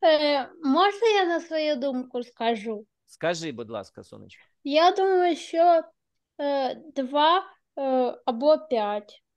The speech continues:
Speaker 2: Так, добре, хто ще? Дякую, Марго. Хто ще може? Аміна, прошу.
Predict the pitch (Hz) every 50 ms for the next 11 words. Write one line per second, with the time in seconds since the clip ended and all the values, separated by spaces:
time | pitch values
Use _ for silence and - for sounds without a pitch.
0 | _ _ _ _ _ _ - - 170 156 131 117 113 131 185 202 156 143 131 127
1 | - - 180 202 202 - - - 190 180 160 131 127 175 185 170 - - 170 175
2 | 170 175 175 156 - 185 165 - - - 196 190 - - - 175 156 143 135 127
3 | 113 120 127 123 - - 143 165 180 180 175 160 143 143 131 - 156 151 143 131
4 | - - 160 170 175